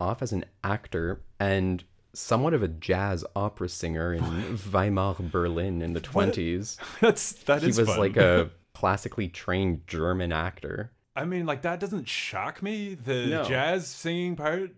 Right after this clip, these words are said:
Speaker 1: Yeah.
Speaker 2: kinda <laughs> does, but, like,
Speaker 1: It's, yeah. And his voice is constantly cracking, but it's
Speaker 2: <laughs>
Speaker 1: perfect because of, you know, it's Peter Lorre.
Speaker 2: I know. I
Speaker 1: Yeah.
Speaker 2: love him. Like, he's so, he's so great at, uh, you know, what he does and, like,
Speaker 1: A hundred percent.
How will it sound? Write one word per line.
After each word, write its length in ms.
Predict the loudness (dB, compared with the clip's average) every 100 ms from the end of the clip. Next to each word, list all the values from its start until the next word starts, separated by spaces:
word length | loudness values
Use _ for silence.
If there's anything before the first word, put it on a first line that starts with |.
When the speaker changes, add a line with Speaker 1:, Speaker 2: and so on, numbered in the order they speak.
| -8
Speaker 1:
Yeah. 220 | -2 0
Speaker 2:
kinda 260 | 0 2 0
<laughs> 60 | 2
does, 320 | 0 0 -6
but, 260 | -6 -4 0
like, 220 | 0 2
Speaker 1:
It's, 360 | 0 0 -10 -16 -16 -14 -2
yeah. 300 | -2 -2 -8 -16 -4
And 160 | 0 2
his 240 | 2 0
voice 560 | -4 -4 2 2 2 -6 _ _ -6
is 140 | -6
constantly 500 | -4 -6 -4 -6 -10
cracking, 640 | -10 -4 -2 -2 -2 -6 -2
but 160 | 2 4
it's 320 | 2 -2 -12 _
Speaker 2:
<laughs> 160 | _ -10
Speaker 1:
perfect 560 | -2 0 2 0 -2 -6
because 360 | -4 -2 0
of, 160 | 0 0
you 100 | -2
know, 300 | 0 0 -2
it's 140 | -6 -10
Peter 240 | -10 -6
Lorre. 400 | -4 -2 -2 -2
Speaker 2:
I 40 | -2
know. 180 | -4 -4
I 80 | -2
Speaker 1:
Yeah. 220 | 4 4
Speaker 2:
love 160 | 4 0
him. 120 | -2
Like, 240 | -6 -8 -6
he's 200 | -8 -4
so, 500 | 0 2 2 0 -4
he's 180 | -8 -8
so 220 | -6 -6
great 340 | -4 -4 -4
at, 240 | -4 -8 -10 -12
uh, 40 |
you 160 | -8 -4
know, 100 | -2
what 220 | 0 0
he 100 | -2
does 380 | 0 2 2 0
and, 160 | -4
like, 140 | -2 -2
Speaker 1:
A 40 |
hundred 280 | 0 0 -2
percent. 320 | -4 -4 -4